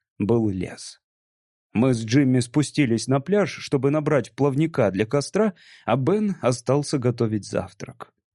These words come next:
Набрав по охапке сучьев, мы уже пошли обратно,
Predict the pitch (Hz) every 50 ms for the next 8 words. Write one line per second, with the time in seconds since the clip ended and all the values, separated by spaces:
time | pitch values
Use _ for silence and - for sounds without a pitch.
0 | _ - 101 123 131 131 139 139 131 - - 135 131 123 - 147 131 - - -
1 | 135 123 - 208 208 - - 151 123 - - - - - - - 135 160 160 143
2 | 175 170 196 196 - - - 160 135 120 - - 139 147 135 160 202 226 220 -
3 | 226 208